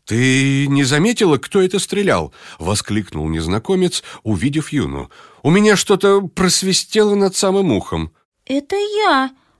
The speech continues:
Speaker 2: ответила Юна. «Я очень прошу извинить меня».
Speaker 1: «Разве Фавн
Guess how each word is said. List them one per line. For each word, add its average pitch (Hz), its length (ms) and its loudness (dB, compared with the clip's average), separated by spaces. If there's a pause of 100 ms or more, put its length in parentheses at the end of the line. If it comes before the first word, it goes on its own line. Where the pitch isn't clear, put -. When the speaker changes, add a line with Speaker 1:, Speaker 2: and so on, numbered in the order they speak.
(220)
Speaker 2:
ответила 277 560 -4
Юна. 262 340 0 (240)
«Я 311 300 0 (180)
очень 330 420 -2
прошу 330 440 0
извинить 359 560 -4
меня». 214 380 -4 (260)
Speaker 1:
«Разве 101 480 0
Фавн 123 560 2